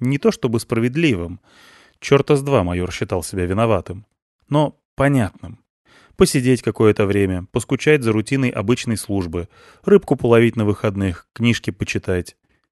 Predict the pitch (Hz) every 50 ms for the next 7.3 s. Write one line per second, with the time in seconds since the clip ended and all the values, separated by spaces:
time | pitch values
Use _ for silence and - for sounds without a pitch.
0 | _ - - 202 220 220 - 202 156 107 - - 113 - - _ _ _ _ _
1 | _ _ _ _ _ _ _ - 120 110 - 151 185 208 196 143 113 101 95 90
2 | 95 - - 151 170 160 127 110 107 98 90 - - - - _ _ _ _ _
3 | _ _ _ _ _ - 107 107 120 - - - - - - 107 113 120 139 131
4 | - - 123 107 104 95 92 87 82 78 76 - _ _ _ _ _ _ _ _
5 | _ _ _ _ 120 113 123 135 139 143 151 156 151 160 151 139 147 139 - 156
6 | - 175 147 120 107 101 98 98 95 95 95 95 98 101 101 107 104 101 98 98
7 | 95 - - 98 - -